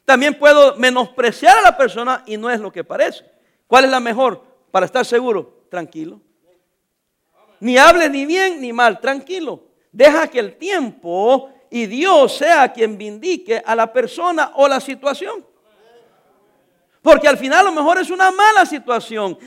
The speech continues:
y nada bueno va a salir de esto, pero si le damos tiempo a Dios, Dios va a cambiar las cosas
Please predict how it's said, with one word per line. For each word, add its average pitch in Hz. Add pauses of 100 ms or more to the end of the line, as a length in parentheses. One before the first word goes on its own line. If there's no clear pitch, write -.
y 262
nada 381
bueno 403
va 311
a 277
salir 254
de 226
esto, 226
pero 240
si 226
le 233
damos 370
tiempo 349
a 339
Dios, 285 (140)
Dios 311
va 349
a 349
cambiar 349
las 330
cosas 302